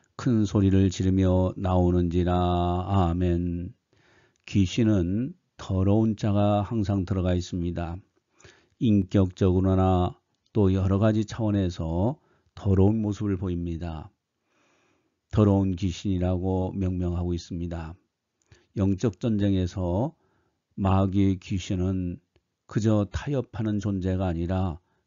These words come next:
꾸짖어서 물리쳐야 될 대상입니다. 예수님께서 더러운 귀신에게 잠잠하고 그 사람에게서 나오라 명하셨더니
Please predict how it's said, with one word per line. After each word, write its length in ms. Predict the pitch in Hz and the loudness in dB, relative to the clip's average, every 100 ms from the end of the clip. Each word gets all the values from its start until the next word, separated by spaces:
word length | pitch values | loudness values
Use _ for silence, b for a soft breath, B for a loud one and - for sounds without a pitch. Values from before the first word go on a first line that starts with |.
| _ _ | _ _
꾸짖어서 920 | 180 123 117 110 107 98 110 104 98 - | -6 -2 -2 0 -2 -2 -4 -4 -6 -10
물리쳐야 760 | - 104 101 98 90 - 95 90 | -10 -2 2 2 0 -2 0 0
될 380 | 92 90 90 | 0 -2 -2
대상입니다. 840 | 104 104 95 87 85 82 85 85 87 _ _ _ b b b b b | -4 -6 -4 -6 -6 -6 -8 -10 -14 _ _ _ b b b b b
예수님께서 960 | 107 98 107 107 117 107 90 80 98 151 _ _ _ _ | 4 4 2 -2 -2 -2 -2 -2 -2 -4 _ _ _ _
더러운 400 | - 101 98 101 | -2 2 4 2
귀신에게 760 | 92 92 98 90 87 95 92 - - | 0 -2 -2 -2 0 0 -2 -4 -10
잠잠하고 840 | - 98 98 104 107 110 104 104 | -10 -6 -2 0 0 0 0 -2
그 140 | - | -4
사람에게서 800 | 101 104 104 101 98 98 98 98 | -4 -2 0 0 0 0 -2 -2
나오라 680 | 98 95 95 92 95 92 90 - - | -2 -2 -2 -2 -2 -2 -4 -8 -6
명하셨더니 1040 | 98 92 107 110 104 - 87 90 98 80 | -2 0 0 0 -4 -4 -4 -2 -2 -4